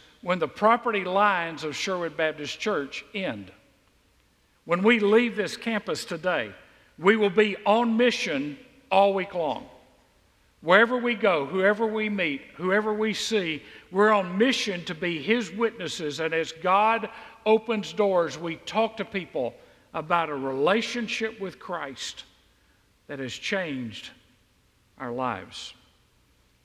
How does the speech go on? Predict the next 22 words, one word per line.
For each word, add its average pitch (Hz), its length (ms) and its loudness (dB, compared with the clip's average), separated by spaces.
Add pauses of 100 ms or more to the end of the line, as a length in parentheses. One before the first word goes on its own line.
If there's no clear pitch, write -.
Acts 151 300 -6
four 180 240 -6
thirty-three. 143 720 -6 (1160)
"And 160 160 -6
with 156 240 -2
great 202 500 2 (380)
power, 156 680 0 (1000)
the 160 80 -4
apostles 196 640 0
were 180 160 -4
giving 180 360 -2
testimony 175 760 -4
to 170 140 -10
the 147 120 -4
resurrection 160 720 -2
of 151 100 -8
the 156 60 -6
Lord 160 320 -2
Jesus, 131 580 -12 (720)
and 170 160 0
abundant 185 720 0
grace 151 760 -2